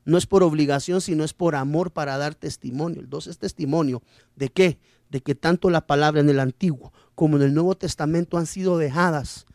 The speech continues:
de parte de nuestro amado Señor, pues para podernos guiar y para podernos orientar, amado hermano, acerca de la revelación de lo que Él trae a la vida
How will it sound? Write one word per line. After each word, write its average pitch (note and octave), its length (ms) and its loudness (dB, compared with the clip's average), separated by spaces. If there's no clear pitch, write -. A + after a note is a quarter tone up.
de D3 100 -6
parte E3+ 400 -2
de D3 80 -4
nuestro C3+ 300 -6
amado D3 240 -4
Señor, E3 500 2
pues - 140 -4
para B2+ 260 -4
podernos C3+ 480 -2
guiar C#3+ 440 0
y D#3+ 80 -6
para A#2+ 260 -4
podernos C3 400 -2
orientar, C3 600 -2
amado C#3 280 0
hermano, D3+ 460 2
acerca C#3+ 540 -2
de B2+ 100 -4
la B2+ 160 -2
revelación C3 960 -2
de C3+ 160 -2
lo C3 200 0
que B2 240 -6
Él C3 140 -4
trae C#3+ 340 -6
a C3+ 40 -10
la A#2 160 -10
vida B2+ 400 0